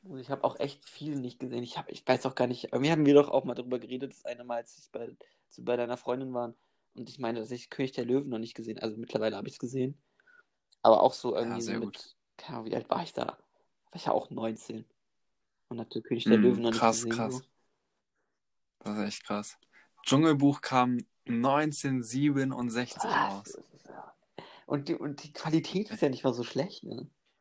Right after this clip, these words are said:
Speaker 2: Eben,
Speaker 1: Das ist irgendwie
Speaker 2: eben.
Speaker 1: schon krass. Ja, nee, da, also Disney Plus, da freu ich mich mega drauf.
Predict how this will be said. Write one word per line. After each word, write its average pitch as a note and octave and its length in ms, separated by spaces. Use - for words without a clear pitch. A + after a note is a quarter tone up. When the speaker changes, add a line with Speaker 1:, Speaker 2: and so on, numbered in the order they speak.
Speaker 2:
Eben, B2 340
Speaker 1:
Das G#2 40
ist G#2 40
irgendwie A2+ 180
Speaker 2:
eben. - 0
Speaker 1:
schon A2 240
krass. - 360
Ja, A2 180
nee, A2 160
da, A2 100
also A#2 240
Disney B2 480
Plus, A#2+ 260
da A2+ 140
freu A2+ 220
ich - 140
mich A2+ 120
mega G#2 240
drauf. - 380